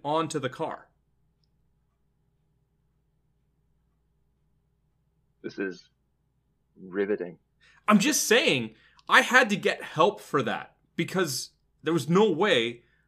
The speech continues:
Speaker 1: unless I was like the Hulk, I was gonna loosen those things.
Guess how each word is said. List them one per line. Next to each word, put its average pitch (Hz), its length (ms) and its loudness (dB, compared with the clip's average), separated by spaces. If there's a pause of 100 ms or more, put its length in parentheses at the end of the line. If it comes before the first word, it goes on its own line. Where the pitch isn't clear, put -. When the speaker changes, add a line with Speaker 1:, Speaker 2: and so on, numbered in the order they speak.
(120)
Speaker 1:
unless 165 300 0
I 180 60 4
was 165 120 0
like 160 200 2
the 156 60 -2
Hulk, 170 580 -2
I 147 100 2
was 160 200 2
gonna 160 200 0
loosen 165 440 0
those 98 240 -4
things. - 360 -14